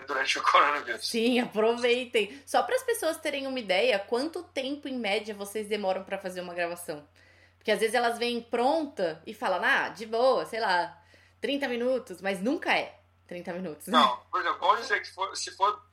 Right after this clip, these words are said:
Speaker 1: duas horas de curso, deve demorar umas seis, sete horas gravando.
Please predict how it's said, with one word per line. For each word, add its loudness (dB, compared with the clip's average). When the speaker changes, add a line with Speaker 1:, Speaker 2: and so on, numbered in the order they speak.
Speaker 1:
duas 0
horas 4
de -8
curso, -10
deve 4
demorar 2
umas -2
seis, 0
sete 2
horas 2
gravando. 0